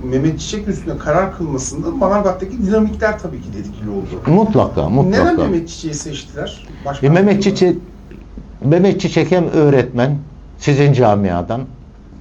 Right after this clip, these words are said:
Speaker 2: sizin de çok iyi tanıdığınız bir isim, hem de hukukçu kimliği olan bir isim. Daha önce de Çağdaş Yaşam Destekleme, e, Derneği'nin de başkanlığını, kurucu başkanlığını yaptı. E, Mehmet Çiçek, parti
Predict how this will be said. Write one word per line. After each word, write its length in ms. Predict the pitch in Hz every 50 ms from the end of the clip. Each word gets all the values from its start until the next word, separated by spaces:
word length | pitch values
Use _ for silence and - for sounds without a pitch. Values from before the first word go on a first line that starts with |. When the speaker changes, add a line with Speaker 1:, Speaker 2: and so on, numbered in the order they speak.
| - - -
Speaker 2:
sizin 340 | - - 135 131 143 147 151
de 120 | - -
çok 200 | - 120 - -
iyi 180 | 117 107 107 104
tanıdığınız 680 | 107 98 98 98 90 - 92 85 90 82 - - -
bir 60 | 80
isim, 320 | 82 78 78 - 120 120 120 - - - - -
hem 180 | 175 202 196
de 40 | 190
hukukçu 540 | 156 156 185 180 - 185 185 - - 185 -
kimliği 340 | - 156 147 151 151 165 165
olan 380 | 156 147 131 104 90 87 80
bir 140 | 80 82 64
isim. 340 | - 82 - - - 73 71 - - - - - - - - - -
Daha 220 | 185 196 202 214
önce 320 | 214 190 165 139 135 120 110
de 140 | 123 120
Çağdaş 460 | - - 139 139 135 135 143 131 - -
Yaşam 340 | 120 - - 120 117 117
Destekleme, 800 | 113 110 110 - - - 104 - - 120 113 110 113 104 98 - - - - - - - 117
e, 540 | 120 113 107 101 101 98 95 95 95 82 85 101
Derneği'nin 560 | 117 110 107 104 107 104 101 98 101 101 98
de 140 | 98 95 -
başkanlığını, 720 | 104 98 - - - 107 101 101 101 98 95 101 95 101
kurucu 320 | - 127 120 113 113 127 95
başkanlığını 760 | 92 87 85 - - 87 82 78 80 78 78 80 80 78 78
yaptı. 600 | 80 73 71 69 69 71 - - - 143 147 147 - - - - - - - - - - - -
E, 460 | 135 135 135 131 131 127 127 120 85 -
Mehmet 400 | 123 156 175 196 202 196 - -
Çiçek, 400 | - 190 185 - 160 151 147 147 - - - - - - - - - - - - - -
parti 580 | 160 175 180 170 - - - 170 120 98 98